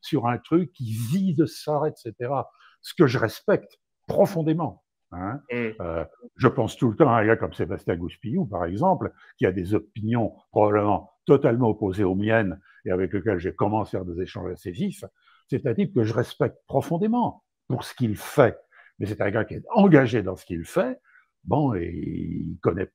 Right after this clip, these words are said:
Speaker 1: et il, il a tendance à mépriser le reste pour, euh, pour se donner du cœur, si vous voulez. Et là, je crois qu'il a tort. Hein ?
Speaker 2: Donc, essayez
Speaker 1: Et
Speaker 2: de
Speaker 1: il est
Speaker 2: prendre
Speaker 1: pas
Speaker 2: du
Speaker 1: le seul,
Speaker 2: recul.
Speaker 1: je le prends lui, je le prends lui parce que bon, mais,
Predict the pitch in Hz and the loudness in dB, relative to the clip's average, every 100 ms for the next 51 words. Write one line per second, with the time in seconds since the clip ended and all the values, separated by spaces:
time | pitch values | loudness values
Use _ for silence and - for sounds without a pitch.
0 | _ - - _ - - - 131 139 - | _ -12 -12 _ -16 -14 -12 -12 -12 -10
1 | 131 135 120 120 156 147 151 143 127 113 | -6 2 2 8 8 10 8 8 4 0
2 | 101 135 - - 135 123 123 117 123 - | 4 4 2 2 4 6 4 6 4 4
3 | - 92 - _ _ _ _ _ _ 180 | -8 -12 -12 _ _ _ _ _ _ 6
4 | 185 160 117 - _ _ _ 156 113 98 | 8 8 4 0 _ _ _ -10 -10 -10
5 | _ _ 208 151 131 - 156 117 - - | _ _ _ -20 -14 4 6 6 2 0
6 | 117 151 143 127 - 185 226 240 - - | 8 8 8 6 8 8 8 4 0 0
7 | 104 123 185 196 - - _ 95 95 127 | 2 4 4 2 -4 -20 _ -4 4 4
8 | 147 - 82 113 135 - 98 101 120 _ | 4 -6 -8 -6 -6 -6 -6 -8 -16 _
9 | _ _ _ _ _ - - - 110 - | _ _ _ _ _ -20 -20 -20 -18 -20
10 | _ _ - 139 151 147 113 - 143 143 | _ _ 0 4 4 4 2 4 0 0
11 | 131 127 101 98 135 135 131 147 151 170 | 2 2 4 2 2 4 4 4 4 2
12 | - - - 107 151 127 117 117 120 139 | 0 -6 -8 4 4 6 4 4 2 0
13 | 98 - 127 127 147 139 104 104 107 | -2 -4 -2 0 0 0 -4 -2 -2